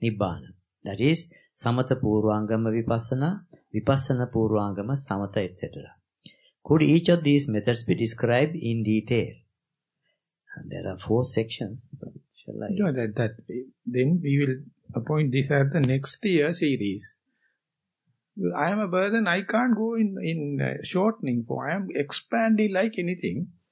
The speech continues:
Speaker 2: So this may be too big for a retreat. So therefore, when you, when you are given, be contented with this. And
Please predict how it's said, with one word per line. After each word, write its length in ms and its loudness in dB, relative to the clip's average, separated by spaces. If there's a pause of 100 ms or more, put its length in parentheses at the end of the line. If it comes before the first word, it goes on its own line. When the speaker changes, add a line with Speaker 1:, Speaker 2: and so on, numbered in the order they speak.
(300)
Speaker 2:
So 360 -4
this 280 -4
may 220 -2
be 320 -6 (680)
too 240 4
big 200 2 (100)
for 200 2
a 60 4
retreat. 460 -2 (1500)
So 160 2
therefore, 540 2
when 260 4
you, 360 2 (260)
when 160 6
you 120 6
are 80 4
given, 480 2
be 140 2
contented 640 2
with 200 0
this. 380 0 (540)
And 280 -2